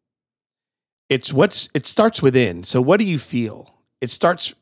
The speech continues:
inside of you. You know, a lot of people get hung up on feelings. You know, there's no good or bad feeling. It's what you do with that feeling. So what are you feeling?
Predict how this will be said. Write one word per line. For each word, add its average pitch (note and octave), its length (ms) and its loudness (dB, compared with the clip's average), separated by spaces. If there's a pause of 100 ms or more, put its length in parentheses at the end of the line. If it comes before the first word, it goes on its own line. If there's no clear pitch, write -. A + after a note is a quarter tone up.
(140)
inside C#3 580 0
of A2+ 100 -6
you. F#2 320 -14 (960)
You C#3 80 2
know, C3 340 4
a C3+ 60 0
lot C#3+ 180 4
of D#3 60 0
people D3+ 180 0
get A2+ 140 -4
hung C#3 240 -2
up C#3+ 140 0
on D3 140 0
feelings. D3+ 600 -2
You B2 140 -2
know, A#2 100 0
there's C3+ 260 2
no D#3+ 120 2
good B2+ 360 2
or A#2 80 0
bad G#2+ 340 -2
feeling. A#2+ 500 -4
It's - 160 -8
what B2+ 120 -4
you A2 120 -6
do A2+ 240 -4
with G#2 140 -6
that G#2 240 -10
feeling. F#2+ 400 -16 (380)
So - 140 0
what F3 140 2
are A#3 40 4
you F3+ 100 2
feeling? A2 580 -2